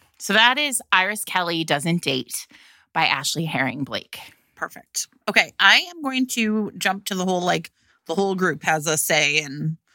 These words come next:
Speaker 2: you and your ex being around, right?
Speaker 1: Yeah.
Speaker 2: And that book is, um,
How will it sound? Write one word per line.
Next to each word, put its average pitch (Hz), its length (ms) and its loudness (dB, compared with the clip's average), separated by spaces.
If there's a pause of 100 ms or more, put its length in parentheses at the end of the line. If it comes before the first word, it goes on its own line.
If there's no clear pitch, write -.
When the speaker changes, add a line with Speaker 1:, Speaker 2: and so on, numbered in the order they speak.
(400)
Speaker 2:
you 175 160 0
and 170 140 0
your 165 180 4
ex - 360 4
being 151 240 2
around, 117 460 0 (120)
right? 151 180 6
Speaker 1:
Yeah. 147 100 2 (120)
Speaker 2:
And 180 300 -4
that 208 220 2 (140)
book 220 300 -2
is, 156 460 -2
um, 151 380 -2